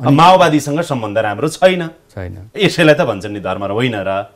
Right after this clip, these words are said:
Speaker 2: अनि विश्वासको मत फेल भयो भने के हुन्छ?
Speaker 1: अब विश्वासको मत फेल हुन कि कङ्ग्रेसले सपोर्ट गर्नु पर्यो तपाईँलाई,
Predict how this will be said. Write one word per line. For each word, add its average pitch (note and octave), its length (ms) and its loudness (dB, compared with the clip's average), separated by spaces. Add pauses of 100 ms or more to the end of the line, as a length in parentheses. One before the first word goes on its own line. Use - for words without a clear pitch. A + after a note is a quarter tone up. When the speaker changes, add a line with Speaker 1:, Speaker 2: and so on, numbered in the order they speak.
(200)
Speaker 2:
अनि C#3 140 0
विश्वासको C3+ 540 -4
मत A#2+ 220 -4 (1080)
फेल C3+ 180 2
भयो A#2+ 140 -2
भने A2 180 -4
के D#3 140 -4
हुन्छ? F#2 300 -4 (340)
Speaker 1:
अब D3 60 -2
विश्वासको F#3 460 2
मत E3+ 160 0
फेल D3 220 2
हुन B2+ 180 -2
कि B2+ 160 -8
कङ्ग्रेसले C3+ 440 -2
सपोर्ट D3+ 300 -6
गर्नु D3+ 220 0
पर्यो D3+ 180 0
तपाईँलाई, D#3+ 460 -2